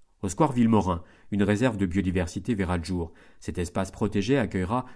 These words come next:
une mare, des dunes à pollinisateurs, des plantations et des nichoirs, tout en proposant un observatoire accessible au public pour sensibiliser à la richesse du vivant. Le parc Joliot-Curie, lieu phare de nos animations, se dotera d'un poulailler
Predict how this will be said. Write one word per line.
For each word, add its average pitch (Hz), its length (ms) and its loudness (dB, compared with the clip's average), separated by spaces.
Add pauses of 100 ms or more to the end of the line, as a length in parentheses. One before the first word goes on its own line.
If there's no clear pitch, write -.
une 98 160 0
mare, 98 420 2 (260)
des 101 120 2
dunes 104 260 0
à 85 80 -2
pollinisateurs, 92 920 -2 (640)
des 90 160 0
plantations 107 560 2
et 117 60 4
des 107 100 2
nichoirs, 117 580 0 (300)
tout - 140 -6
en 82 60 -2
proposant 90 420 0
un 87 120 0
observatoire 98 640 -2
accessible 113 460 -2
au 107 40 2
public 110 340 -2
pour 95 160 -2
sensibiliser 98 640 -2 (200)
à - 80 -2
la 90 80 2
richesse 85 360 -2
du 87 100 -4
vivant. 92 420 -4 (1000)
Le 101 100 2
parc 113 160 2
Joliot-Curie, 113 600 4
lieu 98 180 4
phare 135 320 0
de 92 80 -2
nos 87 160 -2
animations, 98 480 -2
se - 100 -6
dotera 101 320 -2
d'un 98 140 0
poulailler 87 520 0